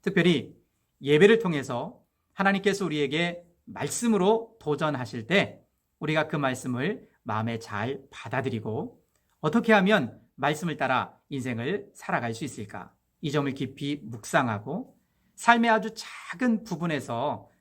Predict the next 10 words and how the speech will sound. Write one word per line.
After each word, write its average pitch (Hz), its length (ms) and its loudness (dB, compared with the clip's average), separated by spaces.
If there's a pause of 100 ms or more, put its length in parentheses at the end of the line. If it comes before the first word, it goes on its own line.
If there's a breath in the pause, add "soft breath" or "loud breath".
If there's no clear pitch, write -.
그러한 202 280 4
것들을 156 580 -4 (140)
실천해 233 540 -4
가시기를 117 520 -4
원합니다. 113 580 -6 (800)
오늘은 175 340 4
우리들이 147 640 -2 (240)
사도 185 280 0
바울을 151 300 4
통해서 131 640 -2